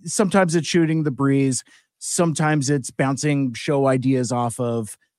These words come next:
um, other times it's like, you know, heads up on cool bargains, um, or, or whatevers. But there's also, like, an underlying theme, and I should, like, rename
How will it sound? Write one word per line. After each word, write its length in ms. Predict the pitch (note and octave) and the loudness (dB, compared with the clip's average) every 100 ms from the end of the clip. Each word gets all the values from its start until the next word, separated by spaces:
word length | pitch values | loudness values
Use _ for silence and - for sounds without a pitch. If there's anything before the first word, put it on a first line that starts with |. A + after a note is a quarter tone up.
| _ | _
um, 420 | C3 A#2 A2 A2 G#2+ | -6 -4 -2 -4 -2
other 200 | C3 C3 | -2 -2
times 300 | C#3 B2+ A#2 | 0 0 0
it's 160 | A#2 A#2 | -4 -2
like, 200 | A2+ A#2+ | -4 -2
you 60 | |
know, 120 | A2+ | -2
heads 280 | G#2 C3+ A2+ | 0 -2 0
up 180 | B2 G#2 | -4 -2
on 140 | A#2 | -4
cool 220 | A2+ C3 G#2+ | -2 -2 -2
bargains, 760 | A#2+ A#2 A2 A2 A2 G#2+ - - | -2 -2 -2 -2 -2 -4 -8 -8
um, 560 | A2+ A2+ G#2 G#2 G2+ - | -6 -4 -4 -6 -8 -12
or, 320 | - A#2 A2+ - | -10 -4 -4 -2
or 320 | A#2+ A#2 A2 | 0 0 0
whatevers. 680 | A2 B2 B2 B2 A#2 A2+ - - _ | 0 2 2 2 0 -2 -6 -14 _
But 200 | - D3 - _ _ | 2 2 2 _ _
there's 280 | D#3 F3+ E3+ | 4 6 6
also, 280 | C4+ - A3+ | 4 6 6
like, 280 | F3+ D#3 | 6 4
an 100 | D3 C#3+ | 2 4
underlying 680 | F3 F#3 E3 D3 D3+ D3+ C#3+ | 6 8 6 8 8 8 4
theme, 420 | B2 - C3+ B2+ | 2 2 4 4
and 100 | A#2+ | 4
I 60 | A#2 | 2
should, 240 | A#2+ D3+ | 0 0
like, 180 | C#3 A#2+ A#2 | 0 0 2
rename 760 | C3+ D#3+ D3+ C#3 C3+ C3 | 4 4 6 4 4 2